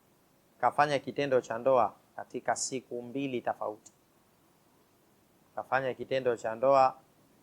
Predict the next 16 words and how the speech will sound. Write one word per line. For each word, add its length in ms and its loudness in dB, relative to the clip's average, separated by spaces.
katika 380 0
Ramadhani 500 0
ya 100 -8
nne, 240 -10
si 280 -8
atawajibikiwa 600 0
na 100 2
kafara 380 6
huyu? 200 -2
Ina 180 -8
maana 320 2
ya 100 2
kwamba 440 4
aache 220 0
huru 240 -2
mtu. 160 -12